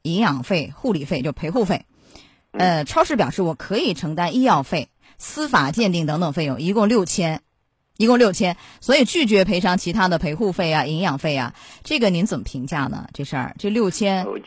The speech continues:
Speaker 1: 啊，少不少？
Speaker 2: 我觉得这个损害赔偿肯定要，首先这个损失的确认，
Speaker 1: 要鉴定吧？
Speaker 2: 啊，
Speaker 1: 啊。
Speaker 2: 肯定要一个全面的考虑，包括医疗费啊，护理费啊、营养费啊等等，这个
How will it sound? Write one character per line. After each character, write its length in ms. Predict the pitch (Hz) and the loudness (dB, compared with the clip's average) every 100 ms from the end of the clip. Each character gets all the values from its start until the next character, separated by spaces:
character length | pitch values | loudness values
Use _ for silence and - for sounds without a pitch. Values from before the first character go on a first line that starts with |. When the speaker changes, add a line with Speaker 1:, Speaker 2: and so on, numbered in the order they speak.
| _ _ | _ _
Speaker 1:
啊， 280 | 160 156 180 - | -2 -2 -6 -8
少 200 | - 139 | -4 -2
不 80 | |
少？ 120 | - 123 | 0 2
Speaker 2:
我 40 | |
觉 80 | 151 | 4
得 80 | 214 | 2
这 80 | |
个 140 | 285 240 | 0 -4
损 120 | - 123 | -4 0
害 120 | 151 | 0
赔 160 | 160 156 | 2 -2
偿 180 | 147 | -4
肯 200 | 143 104 | -6 -12
定 160 | 107 123 | -10 -6
要， 140 | 113 104 101 82 87 92 - | -4 -2 -4 -6 -10 -14 -10
首 100 | 101 | -6
先 140 | 127 | -4
这 80 | 165 | -2
个 60 | 165 | -2
损 100 | 208 | 0
失 200 | 262 208 | 0 2
的 0 | |
确 0 | |
认， 0 | |
Speaker 1:
要 0 | |
鉴 0 | |
定 180 | 262 | 2
吧？ 80 | 165 120 107 - 131 151 - _ _ | 2 0 -2 -4 -4 -4 -8 _ _
Speaker 2:
啊， 180 | - 98 | -4 -2
Speaker 1:
啊。 60 | 139 | -2
Speaker 2:
肯 100 | 104 | -6
定 100 | 95 | -4
要 260 | 107 98 90 | -2 -2 -2
一 120 | 95 | -6
个 100 | 101 | -8
全 220 | - 95 | -8 -10
面 180 | 117 117 | -8 -6
的 280 | 98 90 82 | -4 -4 -6
考 100 | - | -8
虑， 200 | - 90 | -8 -8
包 180 | - 101 | -4 -2
括 120 | 101 | 0
医 120 | 101 101 | -2 -2
疗 220 | 92 98 | -2 -2
费 140 | 107 98 | -4 -4
啊， 160 | 90 - _ _ | -4 -8 _ _
护 80 | 139 | -2
理 160 | 95 - | -2 -4
费 180 | 107 | -2
啊、 300 | 95 87 90 - | -2 -4 -8 -10
营 140 | 101 | -8
养 140 | 104 92 | -8 -6
费 120 | 98 | -6
啊 80 | 92 | -6
等 180 | 95 101 | -8 -10
等， 160 | 80 76 | -12 -14
这 80 | |
个 120 | 95 | -10